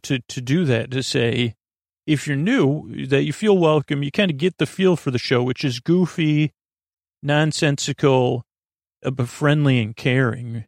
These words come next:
uh, is what I hope I get across, 'cause I do care. You know, I'm trying to be friendly, but I'm also a bit of a goofball. And then as you become a regular listener,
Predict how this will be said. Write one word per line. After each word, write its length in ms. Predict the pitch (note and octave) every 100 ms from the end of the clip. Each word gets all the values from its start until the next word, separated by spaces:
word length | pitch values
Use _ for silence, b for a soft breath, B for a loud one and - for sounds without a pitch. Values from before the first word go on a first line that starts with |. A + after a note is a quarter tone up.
| _ _ _ _ -
uh, 40 |
is 760 | A#2 A#2+ A#2 B2 C3 A#2 B2+ A#2+
what 180 | B2 B2
I 80 |
hope 240 | A2 C3+ B2+
I 140 | A2
get 180 | A2+ B2+
across, 580 | A2 B2+ A#2 A2+ A#2+ -
'cause 180 | A#2 A#2+
I 60 |
do 200 | A#2 C3+
care. 600 | B2+ C#3 B2 A#2+ A#2 A2+ - _ _ _ _ _ _ _ _ -
You 180 | C3
know, 240 | A#2+ A2+ B2
I'm 120 | A#2
trying 300 | - D3 D3
to 40 |
be 100 | B2+
friendly, 600 | G#2+ - B2+ B2+ B2 A2+
but 180 | A2+ C3
I'm 100 | C3
also 340 | C3 A#2+ C#3+ B2+
a 40 |
bit 240 | A#2+ B2
of 140 | B2+ B2
a 220 | C3 C3
goofball. 640 | C#3 G#3+ - - A2+ A#2 A2+ _ _ _ _ _ _ _ -
And 380 | D3+ C3+ B2+ B2+
then 320 | C3+ E3+ F3+
as 160 | D3
you 100 | D3+
become 300 | C#3 - D3+
a 80 | A#2
regular 640 | A#2+ C#3 B3+ F#3+ B2+ A#2 A2+
listener, 800 | A2+ G#2+ - A2+ A#2 A2 A#2+